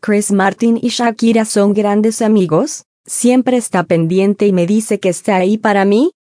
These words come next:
para cualquier cosa que necesite, contó ella en una entrevista. Y un detalle más sobre estas colaboraciones, el reggaetonero Ozuna aparecería dos veces en este disco y estrenarían juntos la canción Origami.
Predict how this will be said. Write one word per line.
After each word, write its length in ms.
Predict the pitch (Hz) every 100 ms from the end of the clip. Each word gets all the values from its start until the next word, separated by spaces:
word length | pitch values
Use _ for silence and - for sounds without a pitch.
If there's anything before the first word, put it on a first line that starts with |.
| _
para 240 | 202 190 180
cualquier 520 | 160 156 208 208 208
cosa 340 | 202 196 208
que 140 | 190 180
necesite, 720 | 165 156 156 170 156 180 208 _ _
contó 440 | 202 202 - 208
ella 240 | 202 208 220
en 80 | 214
una 240 | 202 190
entrevista. 760 | 185 180 180 202 160 - 143 135 - _ _ _ _ -
Y 140 | 208
un 140 | 220 185
detalle 520 | 165 - 196 202 202
más 280 | 190 214 -
sobre 420 | 220 202 196 185
estas 320 | 185 175 175
colaboraciones, 1300 | 190 185 170 170 160 160 160 151 143 151 285 - _ _
el 140 | 233 214
reggaetonero 800 | 208 185 175 170 175 190 202 185
Ozuna 420 | 190 214 233 220
aparecería 760 | 180 175 170 - 175 190 190 180
dos 300 | 180 180 170
veces 460 | 196 220 196 -
en 140 | 180 185
este 280 | - 190
disco 520 | 175 190 - 202 226 370
y 180 | 196 214
estrenarían 720 | 202 214 208 202 208 202 196
juntos 440 | - 202 190 165
la 140 | 160 156
canción 640 | 143 143 - 165 180 285
Origami. 680 | - 202 220 202 202 208 147